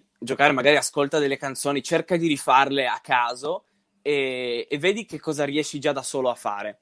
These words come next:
Poi io non sono contro gli insegnanti, il fatto che io non abbia avuto un insegnante non mi, non mi fa andare contro di loro. Devi sicuramente trovare l'insegnante giusto, per quello ti dico, prima approccia da solo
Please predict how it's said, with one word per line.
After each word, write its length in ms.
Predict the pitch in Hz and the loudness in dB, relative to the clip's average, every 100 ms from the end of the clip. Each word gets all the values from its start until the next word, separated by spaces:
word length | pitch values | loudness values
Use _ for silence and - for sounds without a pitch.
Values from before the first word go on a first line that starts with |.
| _ _ - | _ _ 2
Poi 300 | 247 110 135 | 2 2 2
io 160 | 156 | 2
non 180 | 127 127 | 0 -6
sono 240 | - 160 | -4 -4
contro 380 | - 117 113 120 | -2 -6 -4 -4
gli 80 | 113 | -4
insegnanti, 480 | 110 - 117 110 107 | -6 -6 -6 -6 -4
il 40 | |
fatto 220 | 135 123 | -2 0
che 80 | 131 | 2
io 80 | 143 | 2
non 120 | 135 | 4
abbia 160 | 127 127 | 2 2
avuto 200 | 127 131 | 0 0
un 80 | 123 | 0
insegnante 540 | - 113 143 175 123 | 0 0 0 2 -2
non 160 | 110 110 | -4 -4
mi, 360 | 104 101 82 _ | -4 -4 -8 _
non 100 | 110 | -4
mi 80 | 117 | 2
fa 100 | 135 | 4
andare 240 | 110 107 | 4 0
contro 380 | - 110 107 113 | 0 -2 0 0
di 100 | 113 | 2
loro. 300 | 107 110 107 - - - - _ | 2 -2 -6 -12 -20 -20 -20 _
Devi 360 | 131 180 196 _ | 6 6 4 _
sicuramente 720 | - - 165 170 170 165 165 | 2 6 6 8 8 6 0
trovare 240 | 151 135 127 | 4 4 4
l'insegnante 420 | 120 123 113 110 | 0 -4 -4 -4
giusto, 440 | 127 113 - - | -2 -4 -6 -4
per 120 | 127 | 2
quello 200 | 127 165 | 6 6
ti 80 | 147 | 6
dico, 400 | 131 - 123 - _ _ _ - | 2 4 2 2 _ _ _ -2
prima 240 | 156 156 | 4 6
approccia 380 | - 151 170 180 | 6 2 2 0
da 80 | 135 | -2
solo 400 | - 101 98 | -4 -8 -10